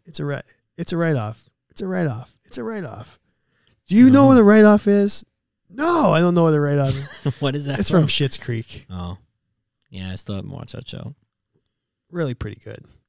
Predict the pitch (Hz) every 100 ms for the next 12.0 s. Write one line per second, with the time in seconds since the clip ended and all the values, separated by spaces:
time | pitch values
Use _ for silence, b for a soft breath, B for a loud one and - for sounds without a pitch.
0 | _ _ 139 123 - 135 117 101 - -
1 | - - 131 135 135 135 131 123 _ _
2 | - 165 175 165 160 - 147 131 110 104
3 | 110 117 127 143 113 95 107 120 - 98
4 | 104 - _ _ _ _ _ _ _ 120
5 | 120 220 131 98 123 - 139 123 120 120
6 | 113 113 110 113 120 - 117 - 117 143
7 | _ - 92 _ _ - - - 156 143
8 | 127 139 170 147 139 131 131 151 98 98
9 | 104 98 101 120 135 123 117 101 90 92
10 | 101 92 90 - _ _ _ _ _ _
11 | _ _ _ _ 117 110 - 123 123